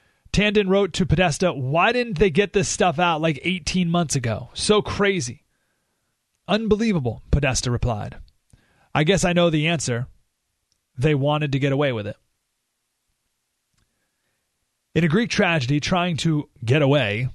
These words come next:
with an overt ethical violation is an act of hubris. Watch out, pitiful human.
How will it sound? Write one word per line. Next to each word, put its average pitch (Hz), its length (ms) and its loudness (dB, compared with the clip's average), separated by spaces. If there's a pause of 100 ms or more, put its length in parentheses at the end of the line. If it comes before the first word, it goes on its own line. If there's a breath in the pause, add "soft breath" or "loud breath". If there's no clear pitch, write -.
(120)
with 131 180 0
an 143 60 2
overt 143 540 0
ethical 156 320 0
violation 139 580 0
is 147 200 2
an 147 60 2
act 139 280 -2
of 123 80 -4
hubris. - 800 -10 (560)
Watch 139 480 0
out, 123 280 -4
pitiful 120 360 -2
human. 131 420 -4